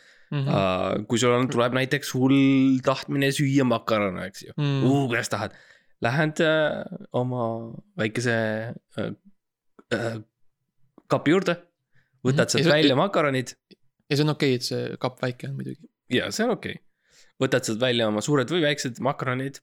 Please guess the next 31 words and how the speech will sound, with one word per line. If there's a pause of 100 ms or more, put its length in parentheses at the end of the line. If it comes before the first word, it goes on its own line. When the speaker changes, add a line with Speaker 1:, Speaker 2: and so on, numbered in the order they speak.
(160)
Speaker 2:
libistad
ühe
neist
suhu, (560)
luts,
luts,
Speaker 1:
Mhm.
Speaker 2:
luts (420)
Speaker 1:
Mhm.
Speaker 2:
ja
tagasi
pakki. (380)
Ja
tegelikult
sa
saad
selle
maitse
kätte, (200)
aga
Speaker 1:
Mhm.
Speaker 2:
mida
sa
ei
saa,
need
kalorid. (420)
Speaker 1:
Jah. (320)
Sa
saad
elamuse,